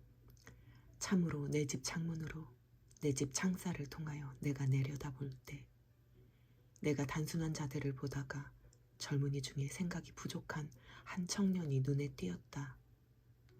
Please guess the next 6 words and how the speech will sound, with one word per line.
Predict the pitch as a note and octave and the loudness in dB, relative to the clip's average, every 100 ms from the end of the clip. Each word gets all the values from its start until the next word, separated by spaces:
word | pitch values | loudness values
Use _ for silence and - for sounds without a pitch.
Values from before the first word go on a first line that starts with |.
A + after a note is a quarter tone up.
| - - - - | -20 -20 -20 -10
저녁 | - C#3+ C3+ C3 | -4 0 -2 -4
황혼 | - D#3 D3+ - | -4 -2 -2 -6
때 | D#3 D3+ - - - - - | -8 -8 -14 -20 -20 -20 -8
캄캄한 | - F#3 - F3+ E3 | -4 -2 0 -2 -2
밤 | D#3 D3+ | -4 -2
시간에 | C3+ C3 D#3 C#3 D3 D#3+ | -2 -4 -6 -8 -10 -12